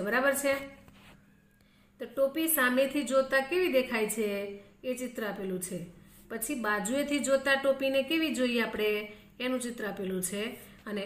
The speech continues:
ઉપરથી, ઉપરનો જ ભાગ દેખાય છે, જો ટોપીનો દોરેલો છે ને, તો ઉપરથી જોતા ટોપી કેવી દેખાય છે એ ચિત્ર આપેલું છે, બરાબર છે? હવે આપણે પુસ્તકનું ચિત્ર છે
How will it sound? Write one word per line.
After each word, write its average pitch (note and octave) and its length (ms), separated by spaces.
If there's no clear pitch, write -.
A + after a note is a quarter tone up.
ઉપરથી, D4 580
ઉપરનો C#4+ 380
જ A#3+ 120
ભાગ A#3 200
દેખાય A3 360
છે, G3+ 80
જો C4+ 200
ટોપીનો G#3 440
દોરેલો F#3+ 380
છે D4+ 140
ને, F4+ 140
તો A3+ 60
ઉપરથી C4+ 560
જોતા A#3 300
ટોપી A#3 440
કેવી E4+ 240
દેખાય B3 500
છે A3 120
એ B3+ 120
ચિત્ર B3 260
આપેલું G3 420
છે, F#3+ 180
બરાબર A#3+ 340
છે? C4+ 180
હવે A#3 160
આપણે B3+ 260
પુસ્તકનું D4+ 540
ચિત્ર B3 240
છે A3 140